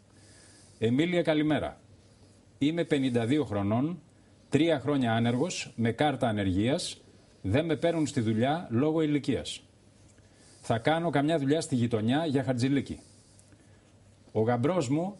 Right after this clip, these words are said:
είκοσι ευρώ θα μου δώσει, η κουνιάδα μου ένα πιάτο φαγητό. Πόσο θα το κάνουν αυτό; Από το κοινωνικό παντοπολείο,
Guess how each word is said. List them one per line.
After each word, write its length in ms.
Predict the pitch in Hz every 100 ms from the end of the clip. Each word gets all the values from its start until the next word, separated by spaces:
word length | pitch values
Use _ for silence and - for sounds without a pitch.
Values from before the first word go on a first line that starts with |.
| -
είκοσι 420 | 139 165 170 - 135
ευρώ 280 | 117 156
θα 120 | 131 110
μου 120 | 98
δώσει, 480 | 110 147 175 185 185
η 120 | - 123
κουνιάδα 400 | 123 131 156 151
μου 80 | 143
ένα 220 | 156 160
πιάτο 380 | - 156 160 156
φαγητό. 540 | 143 131 123 110 - - - - - - - - - - -
Πόσο 300 | 160 180 151
θα 120 | 123
το 100 | 110
κάνουν 300 | 107 95 90
αυτό; 280 | 87 - - - - - - - - - - - -
Από 240 | 120 123
το 100 | 120
κοινωνικό 400 | 117 123 117 180
παντοπολείο, 760 | 180 147 120 117 127 156 190